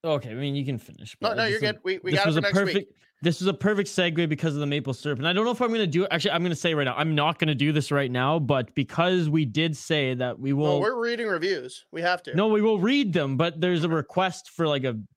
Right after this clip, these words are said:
Speaker 1: anyway.
Speaker 2: Well, that's, okay, you don't have to do anything from the request, but you have to read something if it was directed at you,
Speaker 1: Yeah, no,
Speaker 2: for
Speaker 1: I'll
Speaker 2: sure.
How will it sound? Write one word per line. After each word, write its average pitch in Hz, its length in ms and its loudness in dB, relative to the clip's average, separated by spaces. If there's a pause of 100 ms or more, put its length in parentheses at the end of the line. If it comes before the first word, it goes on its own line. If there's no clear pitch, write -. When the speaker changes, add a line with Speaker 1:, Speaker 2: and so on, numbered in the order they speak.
(960)
Speaker 1:
anyway. 160 180 -4
Speaker 2:
Well, 226 220 0
that's, 220 320 0
okay, 226 240 0
you 175 240 -6
don't 262 140 4
have 254 160 -2
to 214 60 -18
do 208 140 -2
anything 196 280 -4
from 180 100 -10
the 165 100 -4
request, 147 360 -4
but 160 100 -6
you 214 100 2
have 214 140 2
to 165 120 -6
read 151 500 -4
something 143 360 -4
if 139 160 -6
it 147 100 -2
was 139 260 -4
directed 139 420 -4
at 117 80 -8
you, 254 60 -2
Speaker 1:
Yeah, 254 60 -2
no, 233 100 0
Speaker 2:
for 214 100 -6
Speaker 1:
I'll 294 160 0
Speaker 2:
sure. 208 80 -2